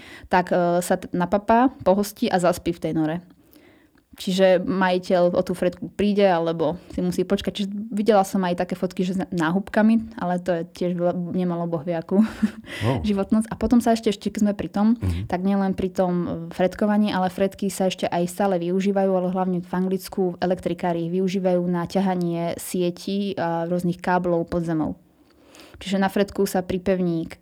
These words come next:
Speaker 1: kábel a pustí sa tunelom a oni tým, že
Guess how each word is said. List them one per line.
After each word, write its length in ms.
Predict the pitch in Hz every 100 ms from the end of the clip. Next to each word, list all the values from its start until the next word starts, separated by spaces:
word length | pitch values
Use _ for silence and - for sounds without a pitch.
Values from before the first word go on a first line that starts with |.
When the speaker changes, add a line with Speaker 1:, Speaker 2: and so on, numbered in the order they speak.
| -
Speaker 1:
kábel 400 | 196 202 226 214
a 80 | 180
pustí 320 | 196 - 202
sa 80 | 175
tunelom 480 | 196 208 214 226
a 160 | 208 175
oni 160 | 185 180
tým, 160 | 190
že 480 | 180 180 175 175